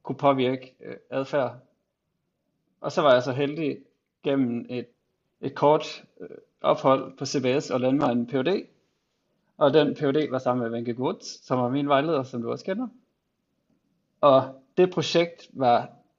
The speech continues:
fokuseret udelukkende på tøj, så det var en del af det, der hed, projekt, der hed Mister Future Fashion,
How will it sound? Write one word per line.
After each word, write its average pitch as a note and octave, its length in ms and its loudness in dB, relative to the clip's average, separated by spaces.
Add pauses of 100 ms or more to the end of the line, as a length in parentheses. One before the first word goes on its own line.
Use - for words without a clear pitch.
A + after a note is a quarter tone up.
(140)
fokuseret C#3 760 0 (200)
udelukkende D#3+ 560 2
på A#2+ 100 -4
tøj, C#3 360 0 (240)
så - 100 -10
det C#3 100 0
var C3 80 4
en B2+ 100 0
del C3 180 0
af A2 140 -2 (160)
det, B2+ 100 -8
der A#2 100 -6
hed, A#2+ 240 -4
projekt, C3 420 -6
der C3 60 -4
hed A#2+ 160 -2
Mister C3 320 -2
Future B2+ 340 -4
Fashion, D#3 480 -2